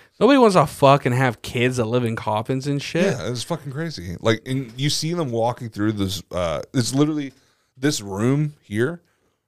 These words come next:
Speaker 2: would be, like, twenty bedrooms. That's fucking ridiculous. Like, they're stacked on each other. The walkway is, like, you have to walk sideways. Only one person can walk through at a time.
Speaker 1: Yeah.
Speaker 2: It's fucking ridiculous.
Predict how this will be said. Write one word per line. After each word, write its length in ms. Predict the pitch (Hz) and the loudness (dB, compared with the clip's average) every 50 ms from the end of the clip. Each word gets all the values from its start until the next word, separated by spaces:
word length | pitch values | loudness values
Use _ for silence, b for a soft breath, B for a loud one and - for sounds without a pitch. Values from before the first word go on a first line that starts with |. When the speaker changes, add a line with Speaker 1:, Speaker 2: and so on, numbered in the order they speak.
| _ _ _ | _ _ _
Speaker 2:
would 180 | 107 123 123 | -2 -2 -2
be, 180 | 104 127 127 127 | -2 -4 -6 -6
like, 300 | 117 117 113 104 101 _ _ _ _ _ _ | -4 -4 -6 -6 -6 _ _ _ _ _ _
twenty 380 | _ - - 127 123 123 120 107 | _ -2 2 2 2 2 2 -4
bedrooms. 600 | 98 101 98 90 80 78 73 64 62 - - - _ _ _ _ _ _ _ _ _ _ _ _ _ _ _ _ _ _ _ _ _ _ | -4 -4 -4 -4 -6 -10 -12 -14 -14 -16 -18 -18 _ _ _ _ _ _ _ _ _ _ _ _ _ _ _ _ _ _ _ _ _ _
That's 120 | 139 139 | -2 0
fucking 300 | - 170 170 - 160 113 | 0 0 0 0 0 -2
ridiculous. 600 | 95 - 101 123 147 170 160 - 117 98 101 - - | -2 -6 -4 -2 0 0 0 -2 -4 -4 -2 0 0
Like, 120 | 113 104 | 0 0
they're 100 | - 120 | -2 -4
stacked 560 | - - - - - - 107 110 120 120 - 131 | -4 -4 -4 -4 -4 -2 0 0 0 -2 -4 -8
on 160 | 127 127 131 | -6 -6 -8
each 200 | 127 123 - - | -8 -8 -6 -4
other. 360 | 135 127 127 127 127 127 123 b b b b b b | -4 -2 -2 -2 -4 -4 -6 b b b b b b
The 60 | - 113 | 0 0
walkway 600 | 101 98 98 98 101 110 - - 127 120 117 113 | 0 0 0 2 2 0 2 4 2 2 4 2
is, 140 | 110 110 110 | -2 -4 -6
like, 160 | 101 95 - | -6 -6 -2
you 80 | 110 117 | -2 0
have 60 | 110 | 0
to 60 | 120 | 2
walk 220 | 107 110 107 101 - | 2 2 2 2 0
sideways. 560 | - - 101 98 98 98 101 104 107 107 104 - | -2 -2 0 0 0 0 0 0 0 0 0 -2
Only 280 | - - 113 117 117 117 | -2 0 2 4 4 4
one 340 | 113 104 104 104 104 110 107 | 4 4 2 0 0 0 0
person 300 | 110 110 98 - - - | 0 0 0 0 -4 -6
can 180 | - 104 95 | -8 -8 -2
walk 300 | 98 98 92 85 104 - | -2 -2 -2 -2 -6 -10
through 260 | - - 120 98 95 | -10 -8 -6 -4 -2
at 60 | 101 98 | -2 -2
a 40 | 95 | -2
time. 400 | - 110 101 104 104 110 117 113 _ _ _ _ _ | -4 -4 -4 -2 -4 -4 -6 -8 _ _ _ _ _
Speaker 1:
Yeah. 160 | - 127 120 | -2 0 0
Speaker 2:
It's 100 | 113 107 | 0 0
fucking 180 | 143 139 131 120 | -2 -2 -2 -6
ridiculous. 600 | 110 101 98 110 104 95 95 78 - 113 - - | -8 -6 -6 -8 -8 -8 -14 -14 -14 -16 -16 -18